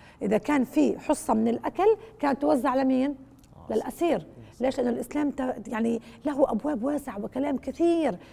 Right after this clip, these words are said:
Speaker 1: عن أحكام الأسرى، وكلها فيها لطف ورحمة وإنسانية، بخلاف يعني الأمور التي تنشر عن الإسلام.
Speaker 2: نعم.
Speaker 1: وسنتكلم إن شاء الله أيضًا في هذه الحلقة في محاور عديدة تخص الأسرى،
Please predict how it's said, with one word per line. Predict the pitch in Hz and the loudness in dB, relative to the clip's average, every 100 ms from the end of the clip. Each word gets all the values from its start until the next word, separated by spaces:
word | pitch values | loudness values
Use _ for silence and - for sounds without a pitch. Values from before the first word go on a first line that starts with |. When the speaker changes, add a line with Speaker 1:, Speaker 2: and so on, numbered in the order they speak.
| - - | -14 -8
Speaker 1:
عن | 226 | -8
أحكام | 220 208 240 214 | -8 -4 -2 -2
الأسرى، | 202 226 214 196 - - 196 | -4 -8 -8 -8 -8 -14 -8
وكلها | - 320 285 233 | 2 4 4 0
فيها | - 269 214 220 | 0 -2 0 0
لطف | 226 226 - - - 233 | 0 -2 -8 -20 -12 -4
ورحمة | 233 247 - 247 226 220 - - | -2 0 -2 -2 -2 -2 -8 -8
وإنسانية، | 247 254 220 247 226 247 240 226 233 - - | -4 -4 -2 -2 0 2 0 -2 -8 -20 -18
بخلاف | - 370 359 - | -4 -2 -2 -2
يعني | 240 247 240 | -4 -4 -4
الأمور | - 247 269 - | -4 -2 -2 -4
التي | 233 233 | -6 -6
تنشر | 247 302 262 | -4 -4 -4
عن | 208 | -4
الإسلام. | 220 233 - 254 202 | -4 -6 -6 -4 -4
Speaker 2:
نعم. | 175 101 92 - - | -6 -10 -16 -20 -10
Speaker 1:
وسنتكلم | - 254 233 - 349 330 | -4 -2 -2 0 0 0
إن | 277 | -2
شاء | - - | -2 -2
الله | 254 269 - | 0 -2 -2
أيضًا | 269 233 | -2 -4
في | - 240 220 | -2 -2 0
هذه | 226 226 | 0 -2
الحلقة | 208 - 269 214 | -4 -2 -4 -4
في | 220 202 | -4 -4
محاور | 208 262 220 214 | -4 -4 -2 -2
عديدة | 190 208 269 214 | -2 -2 0 0
تخص | 202 247 - | -4 -10 -6
الأسرى، | - - - 214 | -6 -6 -6 -4